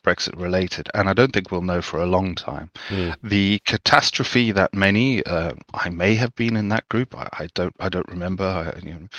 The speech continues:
Speaker 1: who, who many, um, prophesized hasn't happened, and that's great. And I have to give the government, the U K government, some credit in getting something through. I was convinced we were gonna have a no deal the whole of last year,
Speaker 2: Mm.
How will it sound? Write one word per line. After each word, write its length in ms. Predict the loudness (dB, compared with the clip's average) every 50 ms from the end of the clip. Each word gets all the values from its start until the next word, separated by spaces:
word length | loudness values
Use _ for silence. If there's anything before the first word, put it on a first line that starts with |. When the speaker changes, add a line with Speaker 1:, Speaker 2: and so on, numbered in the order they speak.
| -16 -16 -18 _ _ -4
Speaker 1:
who, 200 | -2 0 0 0 -2
who 180 | -2 -4 0
many, 500 | 2 4 4 4 4 4 2 0 -2 -6 -6 -4
um, 440 | -2 -2 -2 -2 -4 -8 -10 -14 -16 _ _ _ _ _ _ _ _ _ _ _ _ _ _ _ 0
prophesized 640 | 2 2 4 2 0 -2 -2 -2 -2 -2 -2 -4 -4
hasn't 400 | 0 4 4 4 4 2 -2 -2
happened, 480 | 0 -2 -2 -2 -4 -6 -6 -6 -10 -10 _
and 280 | -2 0 0 0 2 2
that's 220 | 0 0 0 -2
great. 380 | -6 -4 -4 -2 -2 -4 -6 -8 -6
And 240 | -4 -4 -4 -4 -6 -8 -10 -10 -10 -10 -12 -14 -12 _ 2
I 100 | 4 4
have 260 | 6 4 4 2 2
to 80 | -2 -4
give 380 | -2 0 0 -2 -2 -4 -14 -14 _ -6
the 80 | -2
government, 480 | 0 2 2 2 0 0 0 -2 -4 -4 -4
the 100 | -2 0
U 160 | 0 0 0
K 160 | 2 0 2
government, 320 | 2 0 0 0 -2 -4 -2
some 240 | 0 2 2 2 2
credit 420 | 2 0 0 0 0 -2 -4 -6 -6
in 140 | -6 -4 -2
getting 320 | 0 0 0 0 -2 -2
something 400 | 0 2 2 2 2 0 -4 -4
through. 340 | -4 -6 -8 -6 -8 -8 -8 -10 -10 -10 -10 -10 -4 4 6
I 100 | 6 6
was 160 | 6 4 0
convinced 540 | -2 -2 -2 0 2 2 2 2 2 0 -2
we 80 | -2
were 40 | -2
gonna 200 | 0 0 0 0
have 160 | 0 -2 -2
a 40 | -2
no 220 | -2 -2 -2 -2 -2
deal 400 | -2 -2 -2 -2 -4 -6 -6 _ -6
the 80 | -2
whole 240 | 0 0 0 0 -2
of 100 | -4 -4
last 380 | -4 -4 -4 -2 0 0 0 0
year, 200 | -2 -2 -2 -2 0
Speaker 2:
Mm. 320 | 0 0 2 0 -2